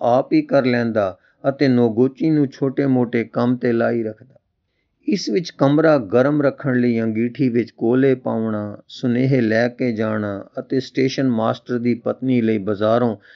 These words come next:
ਘਰ ਦਾ ਸਮਾਨ ਅਤੇ ਸਬਜ਼ੀ ਭਾਜੀ ਖਰੀਦ ਕੇ ਲਿਆਉਣਾ ਵੀ ਹੁੰਦਾ।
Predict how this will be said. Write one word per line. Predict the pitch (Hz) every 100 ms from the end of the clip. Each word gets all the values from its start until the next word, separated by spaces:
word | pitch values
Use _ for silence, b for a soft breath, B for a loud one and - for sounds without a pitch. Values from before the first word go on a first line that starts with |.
| b -
ਘਰ | 120 104
ਦਾ | 101 123
ਸਮਾਨ | - 117 117 123 131
ਅਤੇ | 120 - 113
ਸਬਜ਼ੀ | - 123 117 123
ਭਾਜੀ | 117 113 90 95 123
ਖਰੀਦ | - 117 135 135
ਕੇ | 135
ਲਿਆਉਣਾ | 120 113 113 127 135
ਵੀ | 139
ਹੁੰਦਾ। | 117 104 107